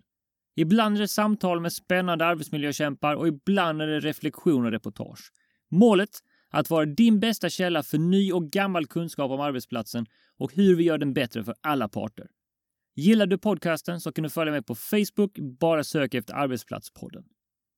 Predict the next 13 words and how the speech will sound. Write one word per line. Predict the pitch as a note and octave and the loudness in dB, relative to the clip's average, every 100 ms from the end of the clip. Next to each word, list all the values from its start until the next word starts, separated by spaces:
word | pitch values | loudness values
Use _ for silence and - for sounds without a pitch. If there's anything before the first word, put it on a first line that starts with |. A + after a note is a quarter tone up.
| _ _ _ _ _ _ - | _ _ _ _ _ _ -4
Arbetsplatspodden | D#3 B3+ - G#3 E3+ - E3 D#3+ E3 | 0 0 0 -2 -2 0 0 0 -4
sponsras | - G3+ A3+ G#3 D#3 | 2 4 4 4 0
av | C#3+ | 2
Bokadero | D3 D3 E3+ G#3+ F3 C#3+ | 0 0 0 2 2 0
punkt | C#3 B2+ E3+ | -2 -2 -4
se, | - - - | -6 -10 -6
en | C#3+ | 0
digital | D3 F3 - A3+ F3 | 2 2 2 2 0
marknadsplats | D#3+ F#3+ G3+ C3+ - C3+ A#2 | 0 -2 -2 -8 -6 -6 -6
för | - | -4
bokning | B2+ C#3 E3+ - B2 | 0 2 2 2 -4
av | A2 | -4
talare. | - C#3+ F2+ B1 - | -4 -6 -6 -10 -14